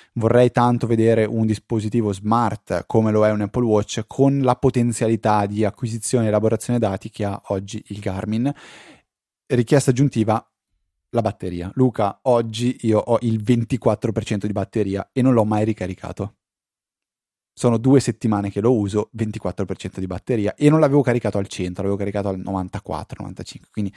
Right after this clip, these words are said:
una cosa a cui non ero assolutamente abituato. Lo uso giorno e notte,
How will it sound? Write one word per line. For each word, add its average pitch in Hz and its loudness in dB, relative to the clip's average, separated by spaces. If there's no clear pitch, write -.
una 131 2
cosa 113 4
a 113 -6
cui 123 4
non 120 4
ero 120 8
assolutamente 107 0
abituato. 104 0
Lo 110 6
uso 110 2
giorno 104 4
e 135 0
notte, 120 -2